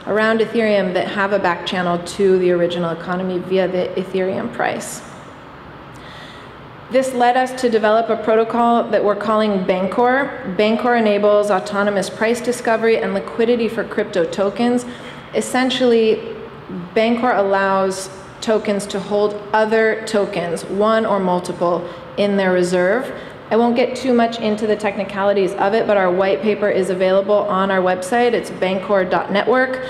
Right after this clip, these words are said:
um, and Eyal and myself are here, uh, to answer any specific questions that you have. But fundamentally, what this means is that crypto tokens can be exchanged automatically.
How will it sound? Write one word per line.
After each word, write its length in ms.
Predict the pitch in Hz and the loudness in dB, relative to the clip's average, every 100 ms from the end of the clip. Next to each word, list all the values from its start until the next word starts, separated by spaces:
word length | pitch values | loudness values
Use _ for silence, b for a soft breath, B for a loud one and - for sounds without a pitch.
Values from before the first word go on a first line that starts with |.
| B B | B B
um, 200 | - 180 - | -2 0 0
and 140 | 196 | 0
Eyal 320 | 190 196 196 | 2 2 2
and 80 | 196 | 2
myself 480 | 185 185 202 196 196 | -2 -2 0 0 0
are 80 | 180 | -4
here, 500 | 180 196 190 190 - | 0 2 2 2 0
uh, 260 | 175 180 175 | -2 -4 -6
to 140 | - | -6
answer 300 | 185 185 190 | -6 -4 -4
any 200 | 185 185 | -2 -4
specific 520 | 180 180 220 208 202 | -6 -4 -2 -2 -2
questions 440 | - 196 - 190 185 | -2 -2 -2 -6 -4
that 140 | - | -4
you 100 | 170 | -2
have. 420 | 202 254 220 190 B B B B - - - | 0 2 2 -2 B B B B -16 -16 -2
But 220 | 220 - | -2 0
fundamentally, 680 | 254 269 254 226 247 254 226 | -2 2 4 2 2 2 4
what 200 | 208 196 | 4 2
this 200 | 202 190 | -2 -2
means 320 | 208 220 220 | 0 2 2
is 200 | 214 190 | 2 0
that 240 | 196 185 - - - - - - - | 2 0 0 -6 -12 -14 -16 -16 -4
crypto 360 | - 247 262 247 | 0 2 2 2
tokens 500 | 240 226 226 233 226 | 2 2 2 0 2
can 160 | 226 | 0
be 120 | 202 | 2
exchanged 720 | 202 170 - - 220 220 214 - | 2 0 -4 -2 2 2 0 -2
automatically. 920 | 196 208 196 180 185 185 175 151 - | 0 2 2 2 0 -2 -2 -2 -4